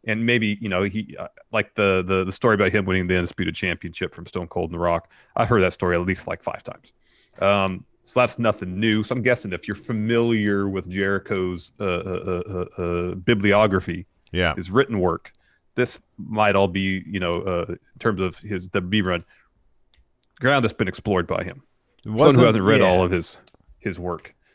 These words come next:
Speaker 2: Yeah,
Speaker 1: Um,
Speaker 2: there
Speaker 1: I found it
Speaker 2: wasn't a,
Speaker 1: interesting.
Speaker 2: There wasn't a whole lot that was new that, because like you said, you know, he's been a pretty open book. He's literally written
Speaker 1: Five?
Speaker 2: Is, is this gonna be
Speaker 1: Four
Speaker 2: the
Speaker 1: or
Speaker 2: fifth
Speaker 1: five
Speaker 2: one?
Speaker 1: books?
Speaker 2: Is this gonna be
Speaker 1: I
Speaker 2: the
Speaker 1: don't
Speaker 2: fifth
Speaker 1: remember
Speaker 2: one?
Speaker 1: exactly.
Speaker 2: He has a
Speaker 1: I'm just throwing a
Speaker 2: lot.
Speaker 1: number out there.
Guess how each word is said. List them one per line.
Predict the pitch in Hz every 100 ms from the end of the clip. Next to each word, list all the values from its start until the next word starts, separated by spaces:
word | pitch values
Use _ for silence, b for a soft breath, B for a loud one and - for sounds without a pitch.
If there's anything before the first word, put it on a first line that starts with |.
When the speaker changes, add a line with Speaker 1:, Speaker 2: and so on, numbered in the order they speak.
| _
Speaker 2:
Yeah, | 151 95 165 147 117
Speaker 1:
Um, | 90
Speaker 2:
there | 123
Speaker 1:
I | -
found | 185
it |
Speaker 2:
wasn't | 220 175
a, | 151
Speaker 1:
interesting. | 123 - _ _
Speaker 2:
There | - 160
wasn't | 180 214 156 139
a | 117
whole | 107 117 107
lot | 104 98 87
that | 98 90
was | 90 80 87
new | 95 98 110 113 107 92 87 87
that, | 92 92
because | 104 131 117
like | 120 117
you | 110
said, | - 90
you | 90
know, | 95
he's | 117 117
been | 131
a | 107
pretty | 85 - 135 92
open | 80 101 95 85
book. | 73 98 82 - - _
He's | - 90 90
literally | 98 92 82
written | 78 92 76 76 73 67 _ _ _ _ _ _ _ _ _
Speaker 1:
Five? | - - 104
Speaker 2:
Is, | 165 - -
is | 104
this | 120 -
gonna | 170
be | 147
Speaker 1:
Four | 151
Speaker 2:
the | -
Speaker 1:
or |
Speaker 2:
fifth | 127
Speaker 1:
five | 117
Speaker 2:
one? | 104 117
Speaker 1:
books? | 151
Speaker 2:
Is | 101
this | 117
gonna | 156 143
be | 135
Speaker 1:
I |
Speaker 2:
the | 98
Speaker 1:
don't | 110
Speaker 2:
fifth | 98
Speaker 1:
remember | 117
Speaker 2:
one? | 110
Speaker 1:
exactly. | 104
Speaker 2:
He | 143
has | 131
a |
Speaker 1:
I'm | 95
just | 87
throwing | 90
a | 78
Speaker 2:
lot. | 90
Speaker 1:
number | 92 82
out | 80
there. | 80